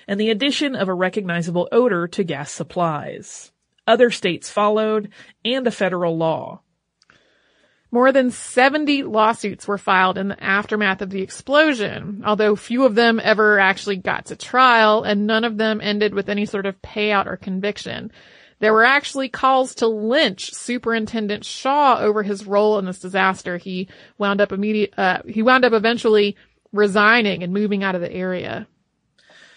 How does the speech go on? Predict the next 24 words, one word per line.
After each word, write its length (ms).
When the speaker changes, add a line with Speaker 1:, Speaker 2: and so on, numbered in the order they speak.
Speaker 1:
Only 300
about 340
one 220
hundred 380
and 100
thirty 260
students 640
who 160
were 100
in 220
the 100
building 380
at 80
the 80
time 520
escaped 580
without 280
serious 480
injury. 640
Classes 500
resumed 600
ten 320
days 240
later 480